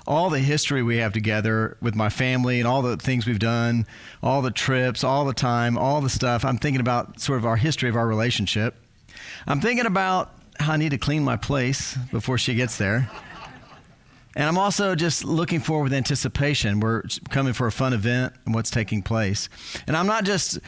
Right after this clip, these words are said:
taking a detour here and some personal stuff. I wanna suggest to you that the season of Advent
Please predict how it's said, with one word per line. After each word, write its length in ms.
taking 400
a 60
detour 440
here 220
and 100
some 160
personal 360
stuff. 340
I 80
wanna 220
suggest 500
to 80
you 220
that 180
the 100
season 460
of 100
Advent 680